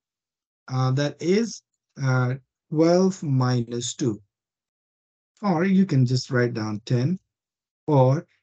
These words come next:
you can do ten mi-, uh, twelve minus two,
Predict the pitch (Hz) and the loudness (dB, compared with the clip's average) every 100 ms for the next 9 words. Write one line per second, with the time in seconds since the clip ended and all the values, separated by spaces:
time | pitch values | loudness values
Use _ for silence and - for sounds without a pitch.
0 | _ 127 123 123 123 117 120 131 156 _ | _ -2 0 0 -2 0 2 0 -2 _
1 | _ _ _ _ _ _ - 156 143 160 | _ _ _ _ _ _ -4 -2 0 -2
2 | 165 131 _ - 127 117 117 117 127 131 | -6 -10 _ -6 -2 -2 -2 -4 0 0
3 | 127 131 143 147 139 123 117 117 117 - | 2 -2 -2 -2 0 0 0 0 -2 -4
4 | - 104 160 | -6 -4 -6